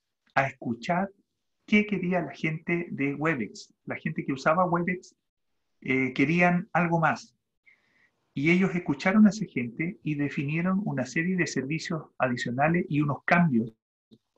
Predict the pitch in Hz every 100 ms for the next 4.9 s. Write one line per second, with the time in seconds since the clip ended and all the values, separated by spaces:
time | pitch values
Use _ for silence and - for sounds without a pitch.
0 | _ 127 127 131 151 156 147 - 151 147
1 | 135 - 135 135 135 - 127 127 165 196
2 | 226 226 _ _ - 151 147 139 - 185
3 | 196 180 165 160 151 135 - 165 160 -
4 | _ _ _ 208 147 - - - -